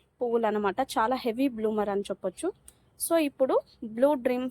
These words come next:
ఫ్లవర్ని అయితే చూపిస్తాను. చూస్తున్నారు కదా, ఇవే బ్లూ డ్రీమ్. So ఇవి డార్క్ కలర్‌గా ఉంటుందన్నమాట, చాలా, ఆ, బ్లూ కలర్ అనమాట. మీకు ఫోన్లో ఎలా కనిపిస్తుందో తెలియదు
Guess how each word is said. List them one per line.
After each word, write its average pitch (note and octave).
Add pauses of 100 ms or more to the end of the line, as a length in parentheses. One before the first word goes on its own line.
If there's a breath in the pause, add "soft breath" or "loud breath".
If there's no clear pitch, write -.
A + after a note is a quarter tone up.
ఫ్లవర్ని G#3+
అయితే D#4+
చూపిస్తాను. G3+ (1080)
చూస్తున్నారు A#3+
కదా, C4 (300)
ఇవే C4+ (480)
బ్లూ A3 (180)
డ్రీమ్. A#3 (1600)
So C4+
ఇవి A3+ (160)
డార్క్ A#3 (120)
కలర్‌గా A#3
ఉంటుందన్నమాట, A3 (140)
చాలా, A3+ (560 soft breath)
ఆ, A#3 (400)
బ్లూ A#3 (140)
కలర్ A3
అనమాట. G#3+ (1120)
మీకు A3+ (160)
ఫోన్లో C4
ఎలా A3+
కనిపిస్తుందో A3+ (100)
తెలియదు A3+